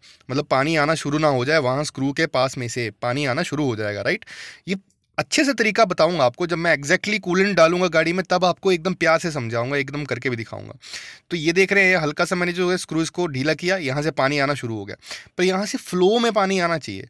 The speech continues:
मतलब बुलबुलें नहीं उठनी चाहिए यहाँ पे भी। अगर यहाँ पे आप, अ, उसको लूज़ भी कर रहे हैं तो यहाँ पे बुलबुलें नहीं उठनी चाहिए।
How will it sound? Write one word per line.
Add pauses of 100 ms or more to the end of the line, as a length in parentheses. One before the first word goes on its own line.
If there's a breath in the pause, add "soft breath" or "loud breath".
(120)
मतलब
बुलबुलें
नहीं
उठनी
चाहिए
यहाँ
पे
भी।
अगर
यहाँ
पे
आप, (180)
अ,
उसको
लूज़
भी
कर
रहे
हैं (360 loud breath)
तो
यहाँ
पे
बुलबुलें
नहीं
उठनी
चाहिए।